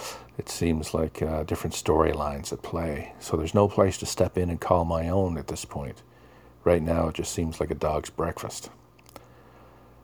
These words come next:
Just sort of formless muck. And, uh, and there we are. I am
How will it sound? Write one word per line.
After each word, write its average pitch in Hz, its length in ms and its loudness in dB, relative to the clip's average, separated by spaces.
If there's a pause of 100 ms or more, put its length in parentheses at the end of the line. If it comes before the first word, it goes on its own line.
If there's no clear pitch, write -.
(540)
Just - 200 -4
sort - 200 -2
of - 380 -12 (1800)
formless 82 840 4 (380)
muck. - 480 2 (720)
And, 78 440 -6
uh, 78 260 -2 (1500)
and 85 160 -2
there 80 140 2
we 76 160 0
are. 82 340 0
I 101 80 4
am 101 240 8